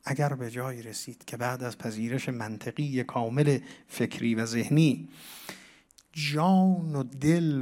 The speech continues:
و وجود انسان به تمام معنا دیگه پذیرا شد،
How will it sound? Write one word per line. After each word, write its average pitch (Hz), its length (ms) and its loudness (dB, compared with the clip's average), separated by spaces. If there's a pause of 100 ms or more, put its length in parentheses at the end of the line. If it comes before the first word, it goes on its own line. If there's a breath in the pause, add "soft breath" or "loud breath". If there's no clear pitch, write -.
(120)
و 120 80 4
وجود 131 760 4
انسان 123 680 -6
به 135 120 -4
تمام 185 760 6
معنا 147 580 -4 (180)
دیگه 131 500 -12 (760)
پذیرا 107 500 -8
شد، 156 360 -12